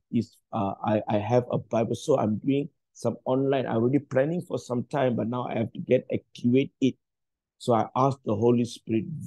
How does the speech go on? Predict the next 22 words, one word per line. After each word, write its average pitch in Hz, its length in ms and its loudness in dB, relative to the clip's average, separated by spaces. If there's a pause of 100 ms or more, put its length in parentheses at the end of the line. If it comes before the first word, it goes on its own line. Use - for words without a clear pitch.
wisdom, 104 560 -4
and 104 160 -2
the 104 160 -6
same 226 720 2
Holy 156 320 4
Spirit - 480 -10 (480)
that 98 160 -2
give 120 160 4
me 123 160 6
wisdom 110 480 2 (640)
to 113 100 -2
help 131 240 4
me 139 220 4
out 127 260 0
on 110 140 -6 (100)
online 135 540 2
studies 120 580 -8 (560)
is - 160 -2
with 101 240 -2
all 135 320 6
of 123 160 2
y'all. 117 240 2